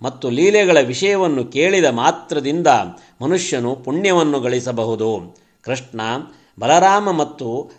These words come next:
ಅವರ ಗೆಳೆಯರು ವೃಂದಾವನವನ್ನು ಪ್ರವೇಶಿಸಿದಾಗ ತಮ್ಮ ಕೊಳಲುಗಳನ್ನು ನುಡಿಸಿದರು.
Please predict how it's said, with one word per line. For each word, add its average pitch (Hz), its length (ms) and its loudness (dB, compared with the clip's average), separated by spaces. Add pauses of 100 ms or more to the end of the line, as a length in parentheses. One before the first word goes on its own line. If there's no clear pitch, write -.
ಅವರ 135 220 0
ಗೆಳೆಯರು 151 540 4
ವೃಂದಾವನವನ್ನು 170 920 4
ಪ್ರವೇಶಿಸಿದಾಗ 131 920 0 (540)
ತಮ್ಮ 139 240 -2
ಕೊಳಲುಗಳನ್ನು 170 760 2
ನುಡಿಸಿದರು. 113 920 -6